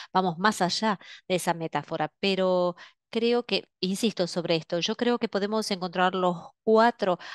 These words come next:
aspectos, eh, de la, eh, resonancia, la heurística de la asociación. El ser afectado,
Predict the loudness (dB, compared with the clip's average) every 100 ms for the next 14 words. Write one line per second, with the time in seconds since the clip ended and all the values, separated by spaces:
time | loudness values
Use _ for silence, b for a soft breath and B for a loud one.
0 | B -2 0 -2 -2 -4 -4 -4 B B
1 | 0 0 2 2 2 4 2 2 0 -4
2 | -10 -8 -4 -2 -2 0 4 4 4 2
3 | -4 -2 0 2 2 0 -2 -6 -8 -8
4 | -8 -8 0 2 2 -2 -2 4 6 6
5 | 2 -2